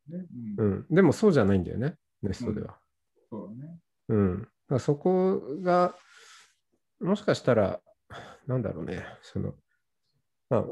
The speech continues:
Speaker 2: 僕らあまりにも、まあ、ビジネスをやるときとかも、既存のフレームワークに毒されちゃってるところがあるんで、
Speaker 1: うん。
Speaker 2: マーケティングっていう言葉も使っちゃうんだけど、
Speaker 1: うん。
Speaker 2: でも、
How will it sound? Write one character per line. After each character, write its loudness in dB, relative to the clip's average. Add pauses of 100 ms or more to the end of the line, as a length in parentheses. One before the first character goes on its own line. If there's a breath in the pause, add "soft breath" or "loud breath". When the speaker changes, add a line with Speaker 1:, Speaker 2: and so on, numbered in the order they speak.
Speaker 2:
僕 0
ら 6 (360)
あ 4
ま 6
り 6
に 8
も、 6
ま 2
あ、 -10 (100)
ビ 0
ジ 4
ネ 6
ス -2
を -6
や -2
る -4
と -6
き -10
と -4
か -6
も、 -10 (840)
既 2
存 6
の 6
フ 0
レ 6
ー 4
ム 4
ワ 6
ー 4
ク 0
に -2
毒 -4
さ 4
れ 4
ち 0
ゃ 2
っ -2
て -2
る -10
と -20
こ -6
ろ -2
が -4
あ -6
る -12
ん -18
で、 -12 (460)
Speaker 1:
う -10
ん。 -8 (120)
Speaker 2:
マ 2
ー 4
ケ 2
テ 2
ィ 6
ン 4
グ 6
っ 4
て -2
い 2
う -4
言 -2
葉 0
も -4
使 -10
っ -6
ち -6
ゃ 6
う 4
ん 2
だ 0
け -8
ど、 -8 (380)
Speaker 1:
う -10
ん。 -8 (340)
Speaker 2:
で 2
も、 0